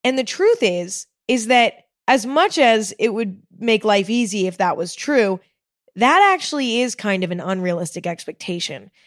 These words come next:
because all of our makeups are so different. The way that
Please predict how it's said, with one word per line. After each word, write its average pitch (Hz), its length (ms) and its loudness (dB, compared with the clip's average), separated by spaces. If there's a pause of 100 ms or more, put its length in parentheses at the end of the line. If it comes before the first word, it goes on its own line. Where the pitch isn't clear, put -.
(140)
because 247 640 0
all 320 320 4
of 277 120 -2
our 269 120 2
makeups 214 840 -6 (380)
are 202 140 -2
so 226 320 0
different. 175 400 -6 (120)
The 220 80 0
way 226 280 2
that 240 340 0